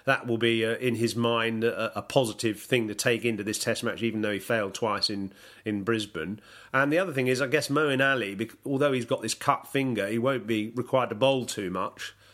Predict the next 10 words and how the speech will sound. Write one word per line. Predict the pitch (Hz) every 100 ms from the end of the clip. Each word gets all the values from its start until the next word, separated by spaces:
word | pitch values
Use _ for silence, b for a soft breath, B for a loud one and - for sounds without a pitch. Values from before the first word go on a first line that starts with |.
| b b
in | - 113 110
these | 113 110 -
conditions | 110 107 120 117 113 117 107
with | 113
England | 117 110 110
at | 113
four-pronged | - 117 - 117 107 101
seam | 131 123 92
attack, | - 90 90 -
so | - 120 117 117